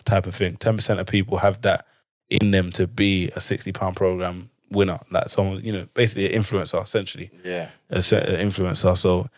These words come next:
Speaker 1: and I, I know it seems like, yeah, there's so many and this is that, but yeah, there's even, uh, um, and it's not even every influencer that can do it. Some, some influencers, they, yeah, you're influ-, yeah, you got loads of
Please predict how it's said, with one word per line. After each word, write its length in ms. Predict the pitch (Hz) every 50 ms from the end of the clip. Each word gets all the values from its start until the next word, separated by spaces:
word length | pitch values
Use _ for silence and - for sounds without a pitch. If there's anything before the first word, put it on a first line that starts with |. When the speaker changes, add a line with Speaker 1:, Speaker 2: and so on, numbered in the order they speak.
| _ _ _ _ _ -
Speaker 1:
and 140 | 101 98
I, 120 | 104 92 95
I 40 | 101
know 180 | 113 117 110
it 60 | 107
seems 300 | 101 - 120 117 107 95
like, 160 | 101 85 - 71
yeah, 120 | 98 98
there's 140 | 92 92 -
so 180 | - 107 110 107
many 260 | 101 107 107 104 101
and 80 | 98 92
this 140 | 98 95 107
is 100 | 95 -
that, 180 | 107 92 -
but 160 | 82 85 - - - - _ _ _ _ _ _ -
yeah, 160 | - 104 101
there's 220 | 95 101 98 -
even, 260 | - 123 123 120 113 107
uh, 300 | - - 76 87 85 85
um, 160 | - 110 101
and 160 | 101 113 110
it's 120 | 110 - -
not 100 | 139 127
even 180 | 120 107 110
every 240 | 104 117 107 107 104
influencer 480 | 113 143 160 - 143 117 98 - 107 98
that 160 | 92 87 -
can 120 | - 95
do 120 | 95 95 90
it. 160 | 80 - -
Some, 320 | - - 117 117 117 117 - -
some 140 | 127 120
influencers, 400 | 123 123 110 117 113 104 98 101 101
they, 240 | 107 107 110 101 -
yeah, 120 | 101 104
you're 220 | 104 98 95 98 107
influ-, 320 | 123 123 - - - -
yeah, 100 | 98 110
you 100 | 110 101
got 140 | 101 95 85
loads 220 | 101 107 104 98
of 160 | 101 95 92